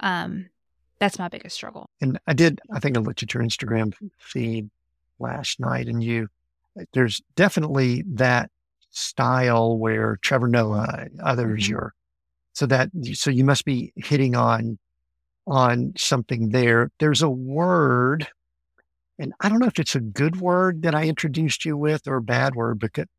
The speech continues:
Speaker 2: 'cause I heard something that you, that might have contradicted, but it's the word authenticity. That's a
Speaker 1: Mm.
Speaker 2: weird word, and I think in our culture today. And th-, this is,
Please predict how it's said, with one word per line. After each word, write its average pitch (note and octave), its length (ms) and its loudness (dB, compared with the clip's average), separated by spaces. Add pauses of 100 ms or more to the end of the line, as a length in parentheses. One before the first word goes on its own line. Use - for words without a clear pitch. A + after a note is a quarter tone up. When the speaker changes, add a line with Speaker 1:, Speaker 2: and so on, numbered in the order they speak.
Speaker 2:
'cause C3+ 160 2
I A#2 80 2
heard D3+ 260 -2
something C#3+ 400 0
that C3 200 0
you, B2 420 -6
that C3+ 120 -4
might C3+ 160 0
have A#2 120 -4
contradicted, C3 580 -6
but B2 220 -6
it's C3 180 -6
the C#3 80 -4
word F3 320 0 (480)
authenticity. C3+ 1120 -4 (720)
That's - 220 -2
a - 20 2
Speaker 1:
Mm. C3+ 120 -2
Speaker 2:
weird D#3+ 320 4
word, A#2+ 460 4 (200)
and A#2+ 160 0
I - 60 0
think C3 220 0
in A#2+ 80 2
our A#2 120 0
culture - 380 -4
today. - 320 -6 (140)
And C3 380 2 (280)
th-, D#3 180 0
this D#3 260 0
is, B2+ 220 0